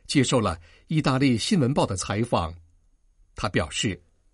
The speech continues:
，“我们需要停止这些持续不断的灾难。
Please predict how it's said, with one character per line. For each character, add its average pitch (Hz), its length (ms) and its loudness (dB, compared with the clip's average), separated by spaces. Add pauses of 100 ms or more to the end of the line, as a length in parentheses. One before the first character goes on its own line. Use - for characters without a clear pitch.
(460)
，“我 123 140 6
们 123 200 4
需 - 140 0
要 127 120 4
停 160 240 0
止 185 140 2
这 - 140 -2
些 123 360 0 (220)
持 - 240 2
续 135 300 2
不 127 160 -2
断 127 160 2
的 101 80 -4
灾 117 260 -2
难。 104 240 -2